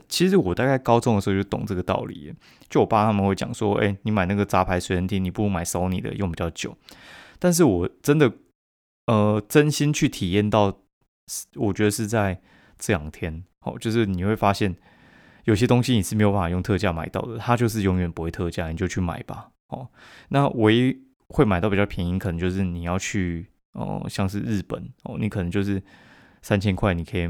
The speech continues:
可以买一送一这样子，嘿。<laughs> 然后他们的那个 outlet 的话，size 多，然后款式也很多。台湾的 outlet 都假的 outlet 啦，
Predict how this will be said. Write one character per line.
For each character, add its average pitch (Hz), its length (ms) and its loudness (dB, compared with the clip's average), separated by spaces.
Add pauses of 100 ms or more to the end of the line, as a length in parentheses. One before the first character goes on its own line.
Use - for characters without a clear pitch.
(720)
可 - 80 -2
以 98 60 2
买 87 160 0
一 82 80 -4
送 85 280 -4
一 82 60 -4
这 90 80 -6
样 113 140 -8
子， - 160 -12 (140)
嘿。 107 180 -14 (460)
<laughs> - 480 -2
然 98 120 2
后 101 200 0 (160)
他 - 120 0
们 123 120 4
的 98 240 4
那 107 120 0
个 95 220 0
outlet 104 340 4
的 85 80 -2
话， 90 300 0 (240)
size 98 340 4
多， 92 220 0
然 90 100 -4
后 95 100 0
款 95 200 -6
式 98 160 -4
也 87 60 0
很 80 120 -6
多。 90 180 -6
台 - 160 -2
湾 135 80 2
的 123 80 0
outlet 117 260 4
都 107 120 0
假 - 220 0
的 - 80 -4
outlet 92 360 -2
啦， - 160 -12